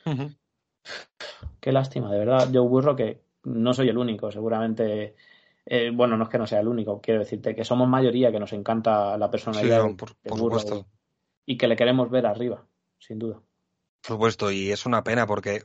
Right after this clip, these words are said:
Speaker 1: <clears throat> perdona, luego veremos, luego pueden hacer como el año pasado los Ba-, los Bengals, ganar diez partidos seguidos y tal y todo esto. Pero muy complicado repetirlo. Yo creo que dos, dos temporadas consecutivas ponerte a ganar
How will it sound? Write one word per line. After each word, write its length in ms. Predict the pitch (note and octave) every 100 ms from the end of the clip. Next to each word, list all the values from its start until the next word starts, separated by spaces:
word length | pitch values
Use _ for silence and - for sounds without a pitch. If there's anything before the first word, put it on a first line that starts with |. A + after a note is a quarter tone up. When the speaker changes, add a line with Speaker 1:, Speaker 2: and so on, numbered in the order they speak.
| _
Speaker 1:
<clears throat> 1080 | - C3 C#3+ - _ _ _ _ D3+ C#3+ -
perdona, 320 | - C3 A2+ - - - _
luego 260 | A#2 A#2+ B2
veremos, 420 | A#2+ A#2+ B2 A2
luego 460 | G#2+ A2+ A2+ A2+ A2
pueden 200 | A#2 A2+
hacer 180 | B2
como 120 | A2 A2
el 40 |
año 140 | A2 G#2
pasado 280 | A2 A2
los 200 | G#2 G2+
Ba-, 140 | G2 A2
los 140 | A2 G2+
Bengals, 320 | A2 A2 G2+
ganar 220 | G2+ G#2
diez 120 | G2+
partidos 380 | G#2 F#2+ G#2 F#2+
seguidos 560 | G2+ G2 A2 G2+ G2 A2
y 140 | G2+
tal 200 | A2 G#2+
y 40 |
todo 120 | G#2 G#2+
esto. 300 | - A2+ - _ _ _ _ _ _ _ _ - _ _ _
Pero 140 | C3+ A2+
muy 100 | A2
complicado 380 | G#2+ G2 G2 F#2
repetirlo. 520 | F2 F2+ F#2 F2+ -
Yo 140 | G2 F#2
creo 160 | F#2
que 80 | F2
dos, 260 | F#2 - G#2 F#2+
dos 180 | G2+ G#2
temporadas 300 | G#2 F#2+ G2
consecutivas 520 | G#2 G2 F#2+ G2+ G2
ponerte 340 | - G2+ F#2+ G2
a 40 |
ganar 300 | G2 G2 F#2